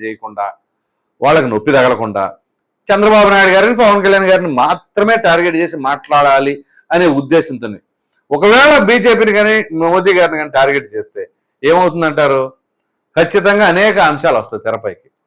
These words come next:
ఇప్పుడు సాధారణంగా బీజేపీ ఈ యొక్క తెలుగుదేశం, జనసేన కూటమిలోకి రాకూడదు అని చెప్పి జగన్మోహన్ రెడ్డి గారు విశ్వ ప్రయత్నాలు చేశారు అని చెప్పేసి అనేక రకాలైన వీడియోలు వచ్చినాయి. పవన్ కళ్యాణ్ గారేమో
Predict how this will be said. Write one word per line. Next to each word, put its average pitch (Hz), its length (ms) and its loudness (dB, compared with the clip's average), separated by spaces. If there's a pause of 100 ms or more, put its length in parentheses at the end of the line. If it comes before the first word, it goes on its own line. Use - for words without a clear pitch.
ఇప్పుడు 165 160 -2 (120)
సాధారణంగా 196 720 4 (540)
బీజేపీ 208 680 2 (580)
ఈ 175 180 0
యొక్క 196 180 0 (100)
తెలుగుదేశం, 208 560 2 (200)
జనసేన 180 340 0 (120)
కూటమిలోకి 175 640 -2 (600)
రాకూడదు 226 800 4 (160)
అని 196 120 2 (120)
చెప్పి 190 180 0 (100)
జగన్మోహన్ 196 540 -2
రెడ్డి 180 200 -4
గారు 190 240 2
విశ్వ - 260 -10
ప్రయత్నాలు 180 480 -2
చేశారు 143 340 -4 (400)
అని 170 240 0
చెప్పేసి 165 300 -4
అనేక 226 200 2 (100)
రకాలైన 156 380 0
వీడియోలు 123 260 0
వచ్చినాయి. - 260 -16 (960)
పవన్ 208 260 2
కళ్యాణ్ 208 300 4
గారేమో 190 320 2